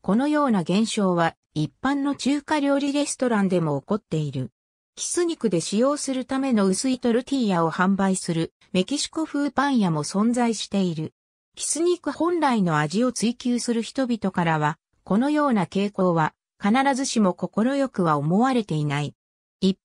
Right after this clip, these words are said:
方、サンフランシスコやベイエリアには中国人移民や中国系アメリカ人が多数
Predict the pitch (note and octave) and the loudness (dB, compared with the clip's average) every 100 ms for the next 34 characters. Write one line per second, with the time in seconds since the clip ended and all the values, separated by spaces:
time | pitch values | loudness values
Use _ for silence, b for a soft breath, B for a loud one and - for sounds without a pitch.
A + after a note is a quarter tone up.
0 | - C#4 F#3+ - _ _ - A#3 D4+ - | 0 2 2 0 _ _ -2 0 0 -2
1 | D4 C#4+ C#4 - D4+ - G3 F3+ E3+ - | -2 -2 -4 -4 -4 -2 0 0 0 -6
2 | _ - A3 C#4+ C4+ G#3 F#3 D#3+ D3+ _ | _ 0 2 2 2 2 2 2 -2 _
3 | _ - A#3 D4 D#4 D4 B3+ B3+ B3+ C4 | _ -4 0 0 -2 -2 -2 0 0 0
4 | C4 G#3+ F3 D3+ G#3+ B3+ C4 - - A#3+ | 2 4 2 0 0 0 0 -4 -4 0
5 | A3+ G#3 F#3 B3 C4 C4 A3+ F#3+ D#3 C3+ | 2 2 2 0 -2 -4 0 0 0 -2
6 | E3 - F#3 F3 | -6 -2 0 0